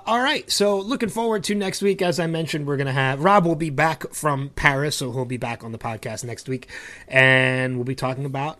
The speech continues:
new episodes of, uh, same as this week, Supergirl, The Flash, and Arrow.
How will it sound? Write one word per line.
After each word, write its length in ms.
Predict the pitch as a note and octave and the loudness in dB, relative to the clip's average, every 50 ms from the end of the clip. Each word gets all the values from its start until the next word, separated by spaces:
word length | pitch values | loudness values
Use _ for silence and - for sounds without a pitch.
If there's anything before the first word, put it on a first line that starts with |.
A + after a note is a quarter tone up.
| - | -14
new 320 | - A#2 A#2+ B2 C3 D3 C3+ | -12 -8 -4 -4 -4 -4 -4
episodes 600 | C3+ C3+ D#3+ C#3 - C#3+ C#3+ D3+ D3 C#3+ C3+ - - | -6 -6 -4 -4 -2 -2 -2 -2 -2 -4 -6 -8 -6
of, 640 | B2+ B2+ C3 C#3+ D3 D3 C#3+ C#3 C#3 C3+ - - - - _ - - - - - - - - B2 | -4 -2 -2 0 -2 -2 -4 -6 -8 -10 -12 -16 -18 -20 _ -20 -20 -20 -20 -16 -14 -12 -10 -6
uh, 260 | A#2 C3+ C#3 C#3 C#3 | -4 -4 -2 -2 -4
same 360 | C3+ - - - D#3 F3 F#3 G3 | -4 -4 -2 0 0 2 2 0
as 100 | F#3 - | 0 0
this 160 | B3 G3 - | -2 0 2
week, 180 | G#3 D3+ - | 2 0 0
Supergirl, 560 | - - F3+ D#3+ E3+ C#3+ D#3 D#3 D#3 D3 C#3+ C3+ | 0 -2 -2 -2 -2 -2 0 2 2 2 2 0
The 100 | C#3 C3 | -4 -6
Flash, 520 | - - B2+ B2 C3 C3+ C3+ - - - - | -6 -6 -6 -2 -2 -2 0 -2 -4 -6 -4
and 220 | - C#3 C3+ C3+ B2+ | -4 -4 -4 -4 -4
Arrow. 460 | B2 C3 C#3 C#3 C3+ B2+ A#2+ A#2 A#2 | -2 -2 0 2 2 0 0 -2 -6